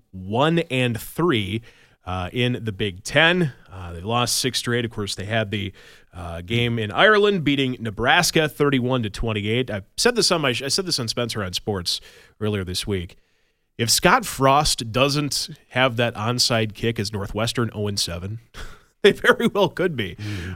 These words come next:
Speaker 1: Uh, and we're talking about the Wildcats at a totally different, uh, a similar light, but slightly different light, uh, here,
Speaker 2: Mm-hmm.
Speaker 1: uh, for this podcast. But, uh, thirty-one twenty-eight, that was the win. They've since lost six in a row to Duke, Southern Illinois, Miami, Ohio,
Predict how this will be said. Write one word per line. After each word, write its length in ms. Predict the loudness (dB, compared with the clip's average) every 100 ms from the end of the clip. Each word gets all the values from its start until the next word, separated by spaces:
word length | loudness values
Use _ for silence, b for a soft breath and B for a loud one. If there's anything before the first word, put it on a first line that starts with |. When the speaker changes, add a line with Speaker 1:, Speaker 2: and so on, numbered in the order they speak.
| -6
Speaker 1:
Uh, 320 | 0 0 0 0
and 320 | 0 0 -2
we're 80 | -2
talking 320 | 2 2 2
about 140 | -2
the 60 | -2
Wildcats 520 | -2 -2 -4 -4 -4
at 80 | -6
a 80 | -6
totally 320 | -6 -4 -4
different, 440 | -4 -6 -8 -6
uh, 500 | -4 -4 -6 -8 -12 -12 -16 -20 -20 _ -20 -12 -12 -4
a 120 | 0
similar 400 | 4 6 6 4
light, 240 | 4 2
but 100 | 0
slightly 320 | -2 -2 0 0
different 300 | -2 -2 -2
light, 300 | -2 -2 -8 B B B B
uh, 160 | -4 -2
here, 300 | 0 0 0
Speaker 2:
Mm-hmm. 80 | -4
Speaker 1:
uh, 160 | -6 -6
for 200 | -4 -4
this 140 | -4
podcast. 680 | -4 -2 -4 -4 -6 -6 -6 -8
But, 280 | -10 -4
uh, 140 | -4 -4 B B 4
thirty-one 360 | 6 6 4
twenty-eight, 480 | 2 4 4 2 4
that 180 | 2 4
was 160 | 2 2
the 80 |
win. 380 | 2 2 2 2
They've 240 | 0 -2 -2
since 260 | 0 0
lost 380 | 2 2 2 2
six 240 | 0 2 0
in 80 |
a 60 | 0
row 260 | 2 2 0
to 240 | -2 -6
Duke, 460 | 2 2 2 -2 -10
Southern 360 | 2 4 6 6
Illinois, 380 | 6 6 4 4
Miami, 440 | 4 6 4 4
Ohio, 520 | 2 2 2 2 -2